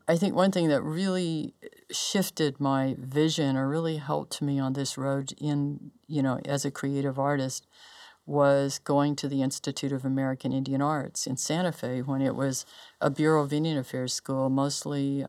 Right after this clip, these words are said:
servicing or taking care of high school students from, from Indian country all over,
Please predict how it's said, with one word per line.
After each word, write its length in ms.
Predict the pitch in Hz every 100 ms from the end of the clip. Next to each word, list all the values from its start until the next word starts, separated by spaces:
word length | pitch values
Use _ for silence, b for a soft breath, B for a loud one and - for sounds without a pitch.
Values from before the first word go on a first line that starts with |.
| -
servicing 720 | - - 151 143 - 147 139
or 80 | 131
taking 380 | - 139 139 139
care 180 | 139 135
of 120 | 127
high 200 | - 208
school 260 | - 139
students 520 | 139 - 131 135 120 -
from, 420 | 143 139 139 139 _ _ _ -
from 180 | - 123
Indian 220 | 156 151
country 340 | 156 139 151
all 200 | 135 135
over, 400 | 139 143 67 -